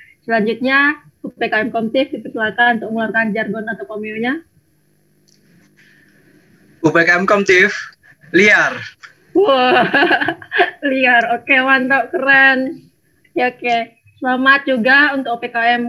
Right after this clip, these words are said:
Speaker 1: Komtif sudah meraih juara dua di, di Audi Internal satu. Silakan ditingkatkan dan juga dipertahankan setidaknya. Oke, terima kasih. Kemudian untuk K M Fidusia, silakan dikeluarkan jargon atau pameonya.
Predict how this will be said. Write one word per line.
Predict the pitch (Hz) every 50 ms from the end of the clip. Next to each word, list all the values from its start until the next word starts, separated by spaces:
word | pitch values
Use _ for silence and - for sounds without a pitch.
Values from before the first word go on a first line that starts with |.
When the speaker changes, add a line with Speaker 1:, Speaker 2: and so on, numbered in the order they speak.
| 240
Speaker 1:
Komtif | - 226 226 220 226 233 247 254 262 262 -
sudah | - 247 202 226 233
meraih | 226 226 233 233 226 233 208
juara | 233 226 220 233
dua | - 226 233 233 214
di, | 196 214 226 220 196 - 202
di | 220 208 220
Audi | 220 175 - - -
Internal | - 220 220 -
satu. | - - - - 247 294 311 - - _ _ _ _ _ _ _
Silakan | - 240 240 240 247 233 220
ditingkatkan | - 214 202 208 202 233 240 233 226
dan | 214 196
juga | 220 202 190 233 240 240
dipertahankan | 214 190 240 - - 180 - - 254 240 233 247 220 196 196 226 - -
setidaknya. | _ 220 185 - - - 185 180 175 180 - - _
Oke, | - 240 240 254 262 262
terima | - 254 233 226 220
kasih. | 214 220 226 226 - - 294 302 320 330 330 330 - _ _ _ _ _ _
Kemudian | - 233 233 214 208 254 277 285 311 320 330 330 - _ _ _
untuk | 277 247 240 - 254 - -
K | - 262 262 269
M |
Fidusia, | 294 320 277 269 - - 262 233 214 196 190 - - - _ _ _ _ _ _ -
silakan | 240 226 220 - 247 240 240
dikeluarkan | 240 - 240 233 220 220 226 220 208 196 208
jargon | 233 226 - 247 247 247
atau | 240 240 262 - 220
pameonya. | - 233 220 220 220 220 220 202 190 202 185 180 - _